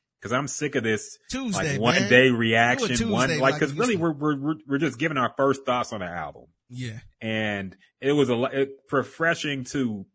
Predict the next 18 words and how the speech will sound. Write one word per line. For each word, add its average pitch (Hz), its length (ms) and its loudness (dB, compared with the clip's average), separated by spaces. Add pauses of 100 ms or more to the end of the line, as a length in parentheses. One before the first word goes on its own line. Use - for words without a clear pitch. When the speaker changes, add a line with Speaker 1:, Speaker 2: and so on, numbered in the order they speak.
Speaker 1:
revisit 127 600 0
an 107 180 -4
album 107 380 -4
after 101 280 -6
a 90 40 -8
few 104 220 -8
days 104 380 -2
and 92 100 -12
see 110 160 -10
how 98 140 -8
you 98 160 -8
feel 104 360 -8
and 90 100 -12
see 107 180 -8
how 101 160 -2
it 90 60 -12
settled 101 340 -4
in. 101 360 -6